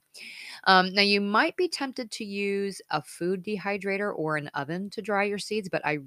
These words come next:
really caution against this. Um, let's think about it. A, a seed is really just a little package that contains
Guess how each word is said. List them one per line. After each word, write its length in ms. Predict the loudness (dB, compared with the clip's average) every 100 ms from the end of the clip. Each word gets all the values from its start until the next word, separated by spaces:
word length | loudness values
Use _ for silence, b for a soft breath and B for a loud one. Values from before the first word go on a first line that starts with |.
| -6
really 400 | -2 0 0 -4
caution 500 | 0 0 0 -4 -6
against 380 | -6 -6 -6 -4
this. 300 | -4 -4 -10 B B B B B B 4
Um, 580 | 6 6 2 -4 -8 -10 -2
let's 220 | 0 0
think 160 | -2
about 220 | 2 4 4
it. 160 | -2 -4 0
A, 120 | 0 0
a 100 | -2
seed 480 | -2 2 2 4 2
is 180 | 0 0
really 640 | 2 4 4 2 2 -2 -6
just 480 | -2 2 2 0 -6 -4
a 60 |
little 240 | -2 -2 -2
package 560 | -2 0 -2 -6 -4
that 160 | -6 -6
contains 680 | -10 -8 -6 -4 -4 -6